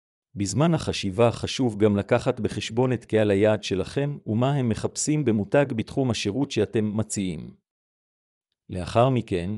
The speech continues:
יהיה עליכם לפתח אסטרטגיית מסרים למותג. אסטרטגיית מסרים כוללת יצירת מסר ברור ועקבי המשקף את זהות המותג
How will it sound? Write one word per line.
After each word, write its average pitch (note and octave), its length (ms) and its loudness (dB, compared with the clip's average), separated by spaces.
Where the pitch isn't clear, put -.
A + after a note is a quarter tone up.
יהיה A#2 200 4
עליכם A2+ 420 2
לפתח B2 520 0
אסטרטגיית A#2 760 2
מסרים A#2 500 0
למותג. G2 480 0
אסטרטגיית G#2 800 4
מסרים G#2+ 500 0
כוללת A2+ 540 2
יצירת G#2 520 0
מסר G2+ 400 0
ברור G2 440 0
ועקבי A2 420 0
המשקף A#2+ 560 0
את G2+ 100 -2
זהות A2+ 320 0
המותג A#2+ 400 2